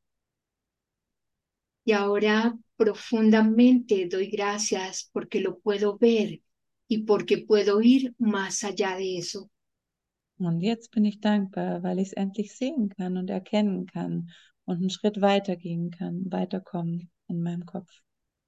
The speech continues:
Speaker 1: El perdón me posibilita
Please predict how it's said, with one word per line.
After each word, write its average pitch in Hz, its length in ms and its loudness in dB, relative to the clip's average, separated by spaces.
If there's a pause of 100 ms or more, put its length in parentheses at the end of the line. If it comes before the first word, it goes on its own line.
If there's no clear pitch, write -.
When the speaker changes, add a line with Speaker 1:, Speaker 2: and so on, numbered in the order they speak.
(1160)
Speaker 1:
El 214 200 -2
perdón 226 840 6 (160)
me 220 140 0
posibilita 220 1300 0